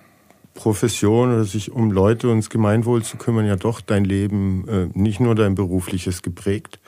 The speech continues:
Wie kam's dazu? Von Anfang an? Oder hast du zuerst Schlosser gelernt, äh, zum Beispiel, und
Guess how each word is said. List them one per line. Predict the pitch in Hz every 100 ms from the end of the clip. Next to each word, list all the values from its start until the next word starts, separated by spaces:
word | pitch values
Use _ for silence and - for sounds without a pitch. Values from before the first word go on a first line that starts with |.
| - - - - - - _ _ _ - - _ -
Wie | 131 98 107 110
kam's | - 95 107 135 -
dazu? | 165 - - 120 113 - - -
Von | - 107
Anfang | 107 107 90
an? | 131 196
Oder | 165 123
hast | 120 113
du |
zuerst | 117 120 107 90 -
Schlosser | - - 90 92 104
gelernt, | 101 92 90 95 113
äh, | 110
zum | - 101
Beispiel, | 95 92 107 98
und | 92 87 -